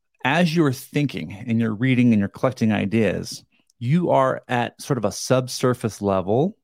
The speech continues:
with that information. And although you're getting good at collecting it and it's kind of ringing true for you and it's making sense,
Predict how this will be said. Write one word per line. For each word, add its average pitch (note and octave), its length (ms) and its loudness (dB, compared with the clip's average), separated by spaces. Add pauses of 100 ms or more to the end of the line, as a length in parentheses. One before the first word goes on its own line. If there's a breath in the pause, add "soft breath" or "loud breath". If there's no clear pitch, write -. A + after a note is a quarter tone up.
(180)
with B2 200 2
that A2 200 2
information. G2+ 840 -4 (540)
And B2 240 2
although D#3 340 4
you're D3+ 160 2
getting C3 220 0
good A2+ 120 2
at - 120 -6
collecting D3 440 -2
it D3+ 120 -2
and G#2+ 120 0
it's - 180 -6
kind C#3+ 180 -2
of A#2 80 0
ringing A#2+ 380 4
true - 280 -6
for - 180 -4
you C3+ 160 0
and A#2+ 60 0
it's - 160 -8
making A#2 280 -2
sense, - 500 -4